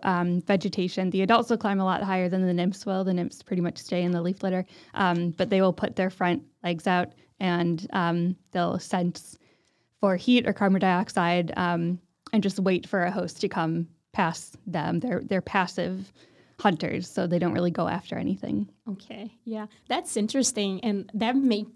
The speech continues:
Speaker 2: like, that reminds me of those, like, ants that get, like, parasitized by fungi and become, like, zombie ants, and they
Speaker 1: Mm-hmm.
Speaker 2: just, like, climb very high to, like, disperse all the
Speaker 1: Mm-hmm.
Speaker 2: spores.
Speaker 1: Yeah.
Speaker 2: So, um, yeah,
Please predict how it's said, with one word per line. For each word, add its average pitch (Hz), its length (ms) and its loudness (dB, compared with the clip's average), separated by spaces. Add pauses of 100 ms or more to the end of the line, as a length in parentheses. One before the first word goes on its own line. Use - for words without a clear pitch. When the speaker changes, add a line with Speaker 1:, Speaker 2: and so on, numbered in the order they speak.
(120)
Speaker 2:
like, 214 220 -4 (100)
that 208 200 -4
reminds 202 460 2
me 202 160 0
of 196 180 -4
those, 202 220 -4
like, 185 160 -2 (440)
ants 220 600 -2
that 269 220 -6
get, 269 160 -2
like, 240 260 0
parasitized 240 760 -2
by 208 140 0
fungi 208 600 0 (100)
and 220 160 2
become, 220 280 -4
like, 202 200 -4
zombie 202 420 -2
ants, 240 300 0
and 226 160 4
they 240 60 8
Speaker 1:
Mm-hmm. 220 80 2
Speaker 2:
just, 226 160 -2
like, 208 180 -8
climb 196 320 -6
very 208 260 -4
high 202 240 -6
to, 214 180 -14
like, 202 320 -12 (360)
disperse 202 760 -4
all 240 140 4
the 233 120 2
Speaker 1:
Mm-hmm. 220 180 4
Speaker 2:
spores. 226 480 -4
Speaker 1:
Yeah. 220 180 8 (240)
Speaker 2:
So, 262 320 6
um, 240 380 4
yeah, 262 260 2